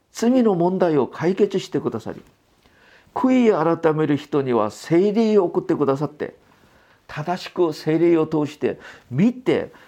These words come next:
正しく祝福されるようにしてくださるんです。皆さん、私たちが見ることができない、分別することができない理由は罪のゆえだ。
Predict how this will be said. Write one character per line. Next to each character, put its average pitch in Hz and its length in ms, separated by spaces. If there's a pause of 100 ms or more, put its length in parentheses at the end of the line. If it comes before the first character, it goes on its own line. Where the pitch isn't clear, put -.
正 214 340
し 240 120
く 196 260
祝 - 400
福 143 160
さ 127 160
れ 139 140
る 135 100
よ 120 160
う 139 60
に 208 120
し 202 120
て 139 160
く 117 100
だ 107 80
さ 95 160
る - 80
ん 73 60
で 65 100
す。 - 140 (960)
皆 131 180
さ 98 140
ん、 95 120 (280)
私 196 280
た 220 120
ち 147 80
が 147 80
見 180 180
る 226 100
こ 165 120
と 135 120
が 113 120
で 107 140
き 147 100
な 139 160
い、 - 60 (460)
分 240 200
別 226 260
す 190 120
る 160 100
こ - 100
と 151 140
が 143 100
で 123 400
き 175 100
な 190 140
い 127 120
理 120 120
由 180 120
は 156 220 (120)
罪 311 340
の 147 140
ゆ 82 160
え 52 120
だ。 - 60